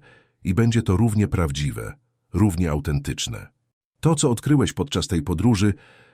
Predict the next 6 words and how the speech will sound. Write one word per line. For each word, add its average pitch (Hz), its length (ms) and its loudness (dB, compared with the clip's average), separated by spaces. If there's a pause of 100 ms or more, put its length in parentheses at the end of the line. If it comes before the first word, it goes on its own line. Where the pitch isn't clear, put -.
(180)
to 113 200 4
nie 143 160 6
jednorazowa 76 640 0
odpowiedź, 67 560 -6
lecz 78 280 -2
zaproszenie. 73 760 -2